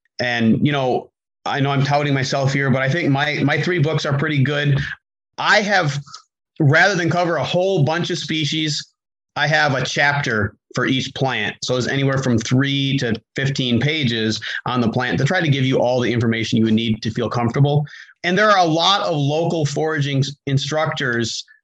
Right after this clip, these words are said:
uh, have popped up in the last decade or so, um, all over the country. There are some areas where there aren't any close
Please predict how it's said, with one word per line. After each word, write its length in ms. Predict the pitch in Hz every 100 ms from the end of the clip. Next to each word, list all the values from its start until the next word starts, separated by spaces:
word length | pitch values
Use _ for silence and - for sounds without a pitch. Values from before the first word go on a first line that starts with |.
| _
uh, 280 | 127 123 117
have 200 | 101 120
popped 320 | - 147 139 143
up 200 | 139 139
in 120 | 135
the 80 | 123
last 420 | 127 127 127 127
decade 380 | 131 131 131 120
or 80 |
so, 540 | 117 123 120 120 113 113 - - -
um, 200 | 120 107
all 300 | 131 147 170
over 220 | 160 156
the 100 | 135
country. 640 | - 156 147 143 131 120 120 - -
There 120 | 131
are 300 | 156 156 160
some 680 | - - 208 240 226 214 - _ _
areas 500 | 175 185 185 180 143
where 220 | 139 160 170
there 260 | 165 165
aren't 240 | 170 185 143
any 260 | 135 131
close 420 | 127 127 123 -